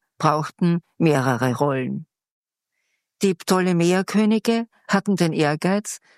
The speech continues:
das gesamte Wissen der damaligen Welt in Alexandria zu versammeln.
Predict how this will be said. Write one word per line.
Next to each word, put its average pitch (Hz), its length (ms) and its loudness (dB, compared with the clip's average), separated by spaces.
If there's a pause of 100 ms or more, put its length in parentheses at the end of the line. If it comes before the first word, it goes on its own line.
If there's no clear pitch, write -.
das - 220 -2
gesamte 196 540 -2
Wissen 208 320 0
der 170 100 2
damaligen 165 640 0
Welt 165 320 -2
in 185 160 0
Alexandria 156 800 -2
zu - 160 -8
versammeln. 143 720 -2